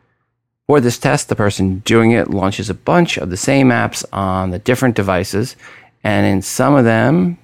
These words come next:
he does some tasks. Then they go for a second lap, relaunching all the apps to see how quickly they reopen. Not only was the iPhone six S faster,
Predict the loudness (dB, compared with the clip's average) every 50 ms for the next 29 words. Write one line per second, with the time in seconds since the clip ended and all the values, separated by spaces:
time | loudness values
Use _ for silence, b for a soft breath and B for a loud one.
0 | _ _ -8 -6 -2 0 0 0 0 -2 -6 -6 -4 -2 0 0 0 0 -2 -4
1 | -6 -10 -12 -14 B B B B B B B B B B _ -6 -2 0 2 2
2 | 4 4 4 4 2 0 0 0 2 2 2 2 2 2 0 -2 -4 -6 -6 -6
3 | -4 -4 -4 -2 0 -2 0 0 0 0 0 -2 -4 -6 -6 -2 -2 0 0 0
4 | 0 2 2 2 2 2 0 0 0 0 2 0 0 -2 -2 -2 -2 -2 -2 -4
5 | -4 -8 -10 -10 -10 -6 -4 -2 -2 -2 -2 0 -2 -2 0 0 0 0 2 2
6 | 0 0 0 -2 -2 -4 -4 -4 -4 -4 -4 -4 -6 b b b b b b b
7 | b b b b b _ _ 0 2 4 4 4 4 4 4 4 4 4 4 6
8 | 4 4 2 0 0 0 0 -2 -2 0 0 0 0 -2 -4 -2 -2 -4 -4 -4
9 | -2 -2 -2 0 0 -2 -6 -8 -12 -12 -14